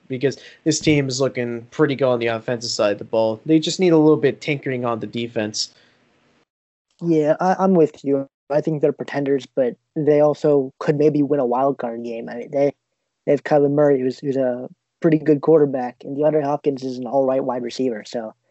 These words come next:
Speaker 2: you know, they have some good pieces. They're, they're, I agree they're, like, a year away from being a real contender, but they, I think they're, uh, they wouldn't shock me if they made it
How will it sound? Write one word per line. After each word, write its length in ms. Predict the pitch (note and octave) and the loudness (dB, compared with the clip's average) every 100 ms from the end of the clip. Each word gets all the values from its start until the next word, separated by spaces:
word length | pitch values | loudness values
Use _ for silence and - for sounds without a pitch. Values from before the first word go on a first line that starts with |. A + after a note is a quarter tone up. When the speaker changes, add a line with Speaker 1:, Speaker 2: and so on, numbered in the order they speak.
| _ _ _ | _ _ _
Speaker 2:
you 120 | - | 0
know, 380 | F#3+ C#3+ E3 G3 | 2 2 2 2
they 120 | F#3+ | 2
have 180 | G3 F#3+ | 2 2
some 200 | - E3 | 0 2
good 220 | D3+ D3+ | 4 2
pieces. 460 | - C#3+ C#3+ C#3+ C3+ | 2 -2 0 -2 0
They're, 160 | C#3 D3 | 0 2
they're, 340 | D#3 D#3 D3 - | 4 4 4 0
I 140 | D3+ | 0
agree 200 | D3+ D3 | 2 4
they're, 200 | C#3+ C#3+ | 2 0
like, 140 | C3 C3 | -4 -6
a 40 | |
year 240 | C3 C#3+ | 0 2
away 240 | C3+ C#3 C3+ | 2 2 0
from 220 | - C3+ | -4 -6
being 200 | C3 C3+ | -4 -2
a 60 | C3 | -2
real 160 | C3+ | -2
contender, 540 | - A#2 B2 A#2+ A#2 A#2 | -4 -12 -8 -4 -4 -4
but 180 | A2+ - _ _ _ _ _ _ _ _ | -8 -10 _ _ _ _ _ _ _ _
they, 380 | E3 E3 F#3+ F3+ - - | 4 4 2 -2 -8 -2
I 40 | |
think 180 | D3 D#3+ | 0 2
they're, 360 | D3+ D#3 D#3 D#3 | 4 2 2 2
uh, 20 | |
they 100 | D3 | 2
wouldn't 240 | D3 E3 | 2 0
shock 260 | - D#3 D3+ | -2 -2 -2
me 120 | D3+ | -4
if 80 | D3 | -2
they 100 | D3 | -2
made 220 | C#3 D3 | 2 4
it 140 | D3 | 4